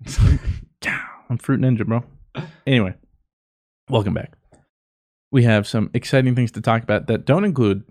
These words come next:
Speaker 2: Destiny puzzles.
Speaker 1: <laughs> That was probably the most exciting topic we've probably
Speaker 2: I know.
Speaker 1: ever had.
Speaker 2: Yeah, I don't know if we can get, if we can top that.
Speaker 1: Uh, the car tax rebate one was pretty fun, actually.
Speaker 2: <laughs>
Speaker 1: I actually learned a lot.
Speaker 2: Hey, that was important.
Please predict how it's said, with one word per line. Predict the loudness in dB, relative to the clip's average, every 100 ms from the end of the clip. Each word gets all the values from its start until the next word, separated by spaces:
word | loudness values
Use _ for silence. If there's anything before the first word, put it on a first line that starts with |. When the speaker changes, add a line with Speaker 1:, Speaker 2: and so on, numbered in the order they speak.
| -10
Speaker 2:
Destiny | -4 -4 -4 -6
puzzles. | -4 -4 -4 -8 -12 _ _ _ _
Speaker 1:
<laughs> | -4 -4 -4 -18 _ _ _
That | -6 -6
was | -8
probably | -6 -6 -6
the | -10
most | -14
exciting | -14 -12 -12 -14 -14
topic | -14 -12 -14
we've | -16 -12
probably | 0 2
Speaker 2:
I |
know. | 2 -2
Speaker 1:
ever | -8
had. | -16 -20 -6
Speaker 2:
Yeah, | -4
I | 0
don't | 0
know | 0
if | -2
we | -4
can | -4
get, | -6 -10 -10
if | -6 -2
we | -2
can | 0
top | -4 -4
that. | -6 -8 -10 _ _
Speaker 1:
Uh, | -2 -2 -2 -2 -2 -4
the | -4
car | -4 -4 -2 -2 -4 -8 -10 -4
tax | -4 -2
rebate | -4 -2 -4 -4
one | -10 -10
was | -14 -18 _ _ _
pretty | -14 -14
fun, | -16 -16 -12 -8
actually. | -6 -6 -10 -12
Speaker 2:
<laughs> | -8
Speaker 1:
I | -6
actually | -4 -4 -4
learned | -2 -2
a |
lot. | -4 -6 -10 -4
Speaker 2:
Hey, | 0
that | 2
was | 2
important. | 2 0 0